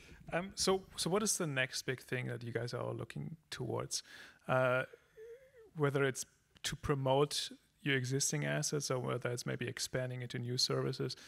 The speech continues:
is it, is it V R at this point? Is it A R apps to have to promote maybe existing franchises and assets?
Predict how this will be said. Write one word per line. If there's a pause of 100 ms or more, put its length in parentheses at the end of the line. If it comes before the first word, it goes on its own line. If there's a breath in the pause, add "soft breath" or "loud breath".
(360 loud breath)
is
it, (760 soft breath)
is
it
V
R
at
this
point?
Is
it (200)
A
R (100)
apps
to
have (480)
to
promote
maybe
existing (100)
franchises
and
assets?